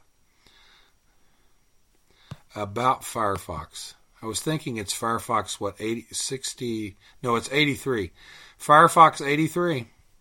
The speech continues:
right there. Let me go ahead and shut that back down again.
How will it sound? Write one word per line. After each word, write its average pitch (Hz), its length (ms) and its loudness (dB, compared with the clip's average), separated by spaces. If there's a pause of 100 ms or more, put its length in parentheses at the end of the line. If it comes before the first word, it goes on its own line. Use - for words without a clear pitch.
(260)
right 117 260 -8
there. 131 320 -8 (1300)
Let 117 100 -10
me 110 80 -8
go 107 80 -4
ahead 104 80 -2
and 98 80 -8
shut 101 220 -6
that 95 160 -12
back 98 220 -8
down 107 220 -10
again. 95 260 -10